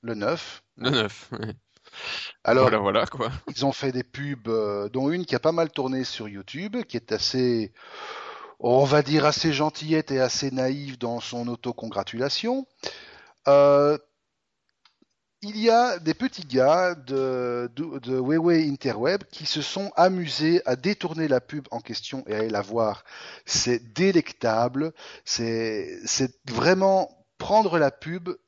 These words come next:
Speaker 1: originale et en faire ce qu'elle aurait dû être. Parce que,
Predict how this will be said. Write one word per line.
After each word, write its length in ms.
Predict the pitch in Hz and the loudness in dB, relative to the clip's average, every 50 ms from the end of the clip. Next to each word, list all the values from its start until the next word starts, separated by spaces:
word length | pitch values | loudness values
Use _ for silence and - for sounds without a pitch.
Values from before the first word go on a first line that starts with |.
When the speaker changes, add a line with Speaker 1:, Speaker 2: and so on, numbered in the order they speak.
| _ _ _ _ _ - | _ _ _ _ _ -2
Speaker 1:
originale 760 | 185 190 175 175 165 139 143 147 143 143 143 156 160 170 - | 0 0 0 -2 -4 -6 -4 -2 2 2 4 2 2 0 -4
et 120 | - 139 139 | -2 0 0
en 100 | 131 131 | 0 0
faire 280 | - - 151 147 147 | -2 -2 -4 -4 -4
ce 100 | - - | -4 -10
qu'elle 200 | 127 - - 127 | -8 -6 -4 -2
aurait 200 | 127 123 120 127 | -2 -2 -2 -4
dû 180 | 120 107 110 110 | -6 -6 -8 -6
être. 300 | 104 98 98 95 - - - - - - - - - - _ | -6 -6 -8 -10 -14 -18 -20 -20 -18 -18 -18 -18 -18 -14 _
Parce 140 | - - - | -8 -8 -4
que, 360 | - 120 117 117 - - | -2 -2 -2 -2 -2 -6